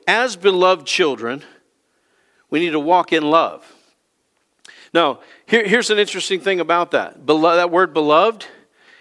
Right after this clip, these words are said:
is agapos. That might sound familiar. One of the words for love in the Bible is agape. Anybody know what that means? It's unconditional, right?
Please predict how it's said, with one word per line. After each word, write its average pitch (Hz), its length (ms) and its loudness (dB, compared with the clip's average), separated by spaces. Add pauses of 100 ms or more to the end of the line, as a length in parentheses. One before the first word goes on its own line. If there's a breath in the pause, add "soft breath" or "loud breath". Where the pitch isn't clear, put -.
is 147 180 0
agapos. 143 960 -2 (1080 soft breath)
That 143 120 -2
might 156 160 -2
sound 160 220 -4
familiar. 170 500 -4 (680 loud breath)
One 160 160 0
of 175 80 -2
the 156 80 -2
words 160 280 2
for - 180 -4
love 156 280 0
in 147 80 -6
the 135 60 -6
Bible 143 400 0
is 123 180 -6
agape. 139 640 -4 (500 soft breath)
Anybody 170 220 0
know 175 100 -2
what 170 100 -2
that 175 120 0
means? 180 420 -6 (1700)
It's 139 200 -8
unconditional, 165 1000 -2 (100)
right? 143 280 -2